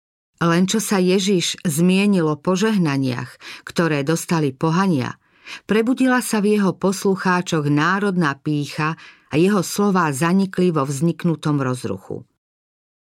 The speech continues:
Tento ľud sa pýšil zachovávaním zákona, no teraz, keď sa Ježiš dotkol ich predsudkov,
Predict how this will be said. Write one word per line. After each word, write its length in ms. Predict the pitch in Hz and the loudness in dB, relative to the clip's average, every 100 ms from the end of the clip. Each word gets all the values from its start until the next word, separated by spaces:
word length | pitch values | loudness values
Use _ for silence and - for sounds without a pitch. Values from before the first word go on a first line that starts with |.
| _ | _
Tento 400 | 190 196 196 190 | 0 0 0 2
ľud 240 | 202 247 - | 2 0 -4
sa 280 | - 156 151 | -4 -4 0
pýšil 800 | 196 190 190 - 175 165 156 - | 0 0 0 0 2 2 -2 -2
zachovávaním 960 | 147 196 - 214 196 185 175 175 170 | -2 -2 0 0 2 2 2 2 2
zákona, 800 | 143 160 165 165 139 113 90 82 _ _ _ - | 0 0 -2 -2 -2 -2 -4 -10 _ _ _ -2
no 160 | 143 131 | -2 -2
teraz, 560 | 214 240 139 113 - - - - _ | -2 0 0 -2 -10 -18 -20 -20 _
keď 180 | - 190 | -2 -2
sa 160 | - 165 | 0 0
Ježiš 400 | 165 202 196 160 | 2 2 2 0
dotkol 480 | 135 185 - 202 170 | 0 -2 -2 0 0
ich 160 | 131 - | -2 -2
predsudkov, 880 | 160 165 - 170 - 170 165 175 | -2 -2 -2 -4 0 2 2 0